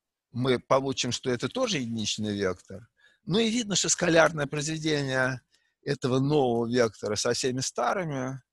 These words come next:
как и должно быть, это будет минус единица на n, потому что, э, э, о, значит, э, старых координат у нового вектора нет, ну, в том смысле, что они нулевые. Поэтому при вычислении скалярного произведения будет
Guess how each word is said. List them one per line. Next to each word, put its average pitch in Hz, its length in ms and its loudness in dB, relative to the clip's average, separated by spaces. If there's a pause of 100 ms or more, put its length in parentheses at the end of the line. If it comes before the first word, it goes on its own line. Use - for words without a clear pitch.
(920)
как 143 180 0 (380)
и 127 80 -2
должно 131 400 2
быть, 214 300 -4
это 143 160 -4
будет 139 240 -10
минус 139 340 -6
единица 131 460 -6
на 113 220 -2
n, 87 280 -6 (160)
потому 101 200 -8
что, - 240 -8 (800)
э, 117 40 -6
э, 104 840 -8
о, 95 420 -10
значит, 104 420 -8 (380)
э, 90 320 -2 (220)
старых 147 460 2
координат 117 600 0
у 113 60 -4
нового 113 260 -2
вектора 113 420 -4
нет, 254 280 -4
ну, 139 80 -6
в - 60 -12
том 127 120 -4
смысле, 123 280 -6
что 117 140 -2
они 113 120 -2
нулевые. 117 600 -2 (300)
Поэтому 131 340 -4
при 139 160 -4
вычислении 131 420 -2
скалярного 131 520 0
произведения 165 720 -4
будет 160 340 -2